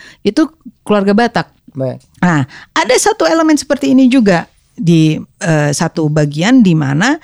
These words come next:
Speaker 1: si tokoh utamanya itu ketika remaja apa gitu masuk ke, eh, ini apa, kampung tradisional. <laughs> Dia menyangka dia cuma tiga hari di situ.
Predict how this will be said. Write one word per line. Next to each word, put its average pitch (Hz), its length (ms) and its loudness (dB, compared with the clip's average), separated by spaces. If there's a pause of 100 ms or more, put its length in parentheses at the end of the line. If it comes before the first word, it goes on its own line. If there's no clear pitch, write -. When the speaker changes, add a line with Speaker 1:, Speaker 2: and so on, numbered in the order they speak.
Speaker 1:
si - 180 -4
tokoh 185 360 -2
utamanya 160 500 0
itu 156 220 -6
ketika 151 680 -6
remaja 143 520 -2
apa 190 120 -10
gitu 185 180 -6 (420)
masuk 285 520 -2
ke, 277 180 2 (460)
eh, 208 540 0 (220)
ini 202 360 -2
apa, 247 260 -6
kampung 190 320 0
tradisional. 170 880 -4 (640)
<laughs> - 0 - (800)
Dia 254 220 0
menyangka 302 360 2
dia 320 140 2
cuma 254 180 2
tiga 220 220 2
hari 196 360 2
di 160 100 -4
situ. 143 320 -6